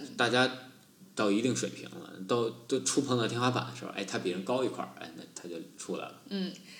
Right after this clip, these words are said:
Speaker 1: 那我们这个聊到最后最伤心的话题，所以你现在为什么放，选择放弃了呢？
Speaker 2: 就我觉得第一就是我受伤肯定是很大的一部分原因哈，就我能，我在场上能提供的帮助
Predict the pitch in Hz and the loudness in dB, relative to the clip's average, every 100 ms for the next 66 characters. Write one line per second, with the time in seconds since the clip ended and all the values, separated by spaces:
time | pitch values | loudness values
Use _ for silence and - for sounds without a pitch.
0 | - 240 240 214 185 180 190 208 196 180 | -14 -2 2 2 2 0 2 4 4 4
1 | 190 208 214 226 226 220 220 254 254 262 | 2 2 2 0 0 2 2 2 2 2
2 | 240 202 185 165 - - 220 208 214 214 | 0 0 -2 -4 -4 -2 -2 -2 -2 -2
3 | 226 208 175 165 175 175 160 - 302 202 | 0 -2 -2 -6 -6 -8 -6 2 4 4
4 | 190 - - 170 196 311 220 208 226 190 | 2 0 -4 -6 -2 0 4 4 4 0
5 | 62 - - - - - - - - 226 | -4 -8 -12 -18 -20 -20 -20 -12 -4 -2
6 | 190 - - - 104 98 95 151 180 190 | -4 -8 -16 -2 2 2 6 6 8 6
7 | 190 190 151 110 95 95 135 - 156 175 | 6 8 6 6 2 2 2 4 0 -2
8 | 175 90 95 101 110 95 95 82 82 143 | -4 -2 -2 0 2 2 2 -4 0 2
9 | 127 90 90 92 101 95 82 73 - - | 2 2 0 0 -2 -2 -4 -4 -10 -8
10 | - 90 85 92 98 98 95 - 104 98 | -4 -4 0 2 4 2 -2 -2 2 2
11 | 90 90 101 175 - - - 98 165 - | 0 0 0 0 -6 -6 4 6 6 4
12 | - 90 90 123 - 110 139 113 90 120 | 0 -2 0 0 0 2 4 2 0 2
13 | 139 123 98 | 2 0 -2